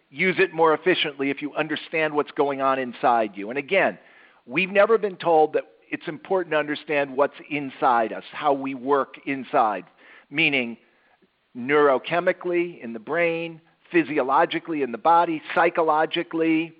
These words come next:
for our emotions. Nobody's ever said to us, "Boy, you really need to understand that," but we do, because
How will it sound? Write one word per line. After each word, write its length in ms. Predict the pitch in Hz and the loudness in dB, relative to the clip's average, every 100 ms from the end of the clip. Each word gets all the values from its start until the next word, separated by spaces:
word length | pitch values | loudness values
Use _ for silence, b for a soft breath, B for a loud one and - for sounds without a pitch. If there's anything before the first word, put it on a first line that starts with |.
| _ | _
for 260 | 131 117 117 | -6 -6 -2
our 340 | 120 113 107 - | 0 0 -2 -6
emotions. 600 | 127 147 156 180 165 170 - b b b b | 2 2 2 -2 -6 -10 -20 b b b b
Nobody's 400 | 151 254 262 185 | 0 2 2 2
ever 180 | 208 170 | 2 0
said 200 | 190 170 | 0 0
to 80 | 160 | -2
us, 60 | - | 0
"Boy, 120 | 190 | 2
you 220 | 151 202 | 2 0
really 340 | 185 175 196 180 | 2 4 4 2
need 260 | 165 170 160 | 2 2 2
to 100 | 147 | 2
understand 560 | 147 143 - 151 139 | 0 -2 -2 0 2
that," 180 | 135 143 | 2 4
but 220 | 151 156 | 2 0
we 140 | 190 190 | -6 -4
do, 400 | 240 349 160 107 | 2 4 4 -2
because 280 | 131 151 | -6 -4